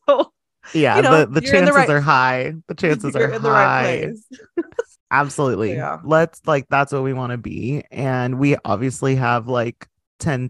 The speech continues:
Speaker 2: thousand ideas floating around in our brain
Speaker 1: Yeah.
Speaker 2: for what we want. And so hopefully we can deliver on at least some of those. I'm excited to start this journey with
Speaker 1: I am
Speaker 2: you.
Speaker 1: too. With you too.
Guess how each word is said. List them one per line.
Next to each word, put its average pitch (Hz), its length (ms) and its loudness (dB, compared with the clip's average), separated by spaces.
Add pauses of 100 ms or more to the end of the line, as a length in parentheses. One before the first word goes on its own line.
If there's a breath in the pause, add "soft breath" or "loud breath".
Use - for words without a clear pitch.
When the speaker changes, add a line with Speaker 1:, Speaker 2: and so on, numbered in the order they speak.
(140)
Speaker 2:
thousand 120 400 0
ideas 117 500 -4
floating 120 320 -2
around 123 240 -4
in 123 80 -4
our 123 140 -4
brain 117 320 -6
Speaker 1:
Yeah. 147 80 -8
Speaker 2:
for 127 120 -2
what 113 180 0
we 120 100 0
want. 117 500 -4 (260 soft breath)
And 127 200 -4
so 120 200 2
hopefully 143 380 0
we 135 140 -6
can 123 540 -10 (520)
deliver 131 560 2
on 117 380 -4
at 110 160 -8
least - 380 -4
some 117 320 -4
of 113 160 -10
those. 117 540 -2 (580 soft breath)
I'm 131 720 -4 (220)
excited 139 1300 -2
to 139 120 -4
start - 340 -4
this - 280 -6
journey 127 520 -4
with 139 460 0
Speaker 1:
I - 20 -6
am 131 160 -4
Speaker 2:
you. 131 300 0
Speaker 1:
too. 330 720 0
With 370 240 -4
you 349 440 -4
too. 254 920 -10